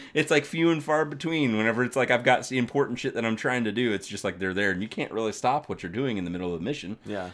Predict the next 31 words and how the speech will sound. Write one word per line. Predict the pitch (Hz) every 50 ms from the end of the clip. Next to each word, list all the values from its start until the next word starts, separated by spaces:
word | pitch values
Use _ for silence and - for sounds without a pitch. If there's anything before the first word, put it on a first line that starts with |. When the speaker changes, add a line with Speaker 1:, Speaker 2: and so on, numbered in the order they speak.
| - -
Speaker 1:
So, | - - 113 104 98 98 95 87 -
I | - 95
mean, | 95 98 98 90 87 82
it | - 85 82 - - -
just | - 92 85 - - _ - - - - _ - - -
is | 101 92 95 95 87 95
how | 92 90 87
it | 85 82
is, | 85 80 78 78 -
but | - 85 80 71 -
it's | 104 110 110 -
a | 117
great | 98 90 101 101 92 82 64
game. | 78 82 80 80 80 80 85 - -
Um, | - 80 82 80 78 76 73 76 78 - _ - _ _ _ _ - _ _ _ _ _ _ _ -
there's | 92 104 101 104 104 95
a | 92
lot | 82 82 82 87 92 98
of | 95 87
shit | - - - - 101 87
that's | - 85 - - -
really | 90 90 92 92 87
hyper-realistic | 76 - 90 82 - 90 87 82 78 73 76 80 78 - - 87 -
that | 90 80 78 76 73 - _ _ _ _ _ _ -
you | 90 98 110
wouldn't | 117 123 117 113 101 - -
think | - - 120 120 113 - - -
that | 107 90
they | - 98 95 95
would | 92 87 80
think | - - 104 98 90 - - - -